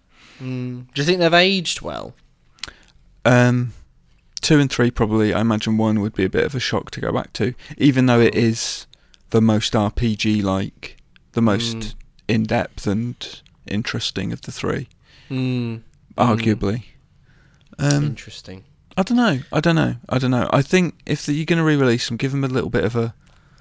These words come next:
Speaker 2: a rejig, an overhaul.
Speaker 1: Yeah. Yeah. I agree. I agree.
Speaker 2: Hmm.
Speaker 1: Might be a good opportunity for me. The thing was for, uh, Xbox One, PlayStation four and Switch, by the way, this trilogy.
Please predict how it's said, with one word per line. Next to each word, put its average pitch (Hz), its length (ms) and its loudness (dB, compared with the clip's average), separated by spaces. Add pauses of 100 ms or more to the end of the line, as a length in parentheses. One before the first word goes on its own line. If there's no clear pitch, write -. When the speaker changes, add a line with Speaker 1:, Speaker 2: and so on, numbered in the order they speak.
(260)
Speaker 2:
a 113 60 -2
rejig, 110 760 0
an 117 120 0
overhaul. 113 640 0 (760)
Speaker 1:
Yeah. 170 540 -2 (560)
Yeah. 185 440 0 (240)
I 269 280 0
agree. 113 500 -4
I 175 180 0
agree. 95 400 -6
Speaker 2:
Hmm. 120 180 -2
Speaker 1:
Might 302 200 2
be 233 80 0
a 202 40 -2
good 208 140 4
opportunity 143 520 0
for 123 160 -8
me. 123 180 -6
The 143 160 2
thing 196 260 4
was 156 200 2
for, 127 380 4 (460)
uh, 113 180 -2
Xbox 117 640 -6
One, 107 300 -4
PlayStation 107 440 -10
four 98 160 -6
and 90 80 -8
Switch, - 300 -6
by 90 100 -8
the 90 80 -6
way, 82 120 -6
this 87 160 -12
trilogy. 85 400 -12